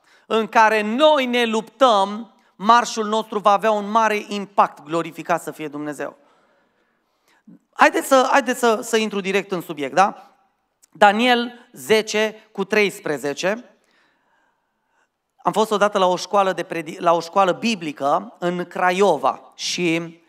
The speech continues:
am predat la acea școală biblică o săptămână intensiv, un curs despre bătălia spirituală, războiul spiritual. Și era în primul rând o domnișoară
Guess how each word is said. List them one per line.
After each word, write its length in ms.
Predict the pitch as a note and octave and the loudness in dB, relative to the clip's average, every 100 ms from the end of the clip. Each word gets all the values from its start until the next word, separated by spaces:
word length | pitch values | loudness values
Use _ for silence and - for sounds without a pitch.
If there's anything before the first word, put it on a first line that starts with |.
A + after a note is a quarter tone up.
| _ _ _ _ _ _ _ _ _ _ _ _ _ _ _ _ | _ _ _ _ _ _ _ _ _ _ _ _ _ _ _ _
am 180 | - A#3 | 4 4
predat 300 | A3 G3 F#3+ | 4 2 4
la 60 | |
acea 220 | F#3+ F#3 F#3+ | 2 0 -4
școală 360 | - F#3 F#3 | 0 0 0
biblică 720 | F3 F3 F3 F#3 G3 F#3+ G3 - | -2 -6 -8 -4 0 0 -2 -6
o 120 | F#3 | -4
săptămână 880 | F3+ G3 F#3 F3+ F#3 D3 D3 D3+ - _ _ _ _ _ - _ _ | -2 -2 -2 -2 -2 -2 -2 -4 -20 _ _ _ _ _ -20 _ _
intensiv, 880 | - F#3+ - G3 F#3+ F#3 G3 D3+ - _ _ _ | -6 -6 -2 -2 -2 -6 -6 -6 -10 _ _ _
un 200 | E3+ F3+ | -4 -4
curs 520 | F3 A#3 G#3+ - - - _ _ _ _ - | 0 0 0 -4 -12 -16 _ _ _ _ -4
despre 800 | F3+ F3 - F3+ F3 E3 E3 - _ | -4 -4 -4 -2 0 0 -4 -10 _
bătălia 500 | _ D#3+ F#3 F#3+ G#3 | _ -4 -2 -2 -2
spirituală, 580 | F#3+ - F3+ F3+ F3+ D3+ | -2 -6 -8 -2 -2 -2
războiul 360 | C#3+ C#3 D#3 E3 | -4 -6 -4 -4
spiritual. 440 | - D3+ C#3+ C#3+ | -4 -10 -4 -4
Și 100 | C3 | -4
era 100 | F3+ | -2
în 120 | C#4 | -2
primul 340 | B3 B3 B3 F#3 | -2 -4 -2 -2
rând 280 | G3+ A3 - | -4 -6 -4
o 140 | F#3+ | -4
domnișoară 960 | F3+ F#3 E3 D3+ A3+ G3+ D#3 E3+ - | -2 -4 -6 -4 2 2 2 -4 -10